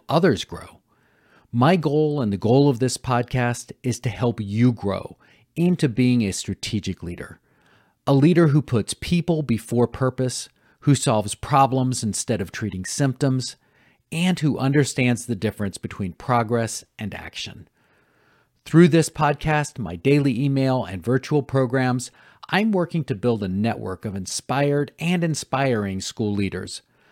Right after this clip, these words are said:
Let's get started on today's adventure and this unique opportunity to learn to live and lead better.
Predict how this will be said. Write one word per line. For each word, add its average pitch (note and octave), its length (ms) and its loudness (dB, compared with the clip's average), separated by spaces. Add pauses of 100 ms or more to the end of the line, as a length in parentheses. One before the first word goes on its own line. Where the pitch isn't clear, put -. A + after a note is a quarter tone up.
(340)
Let's D3 280 6
get F#3+ 180 0
started B2+ 400 2
on A#2 140 2
today's G#2 400 0
adventure G2 560 -8 (260)
and A#2+ 220 0
this G3 240 4
unique D3+ 300 0
opportunity A#2+ 720 0
to - 140 -8
learn G2+ 300 -2
to F#2 120 -10
live C#3+ 520 2 (220)
and D#3 280 0
lead F#2+ 400 -4 (120)
better. - 420 -8